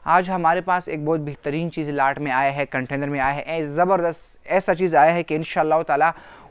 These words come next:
वो काम करने वाला चीज़ भी होगा, जेन्युइन चीज़ भी होगा। दूसरा ये है कि उसका प्राइस बहुत ज़्यादा मुनासिब है। ये है, अ, मसाजर है हमारे पास, इसके पास अपना कैटलॉग भी है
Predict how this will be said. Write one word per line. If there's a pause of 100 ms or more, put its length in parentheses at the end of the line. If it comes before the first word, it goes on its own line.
वो (140)
काम
करने
वाला
चीज़
भी
होगा,
जेन्युइन
चीज़
भी
होगा।
दूसरा
ये
है
कि (340)
उसका
प्राइस
बहुत
ज़्यादा
मुनासिब
है।
ये
है,
अ,
मसाजर
है
हमारे
पास, (440)
इसके
पास
अपना
कैटलॉग
भी
है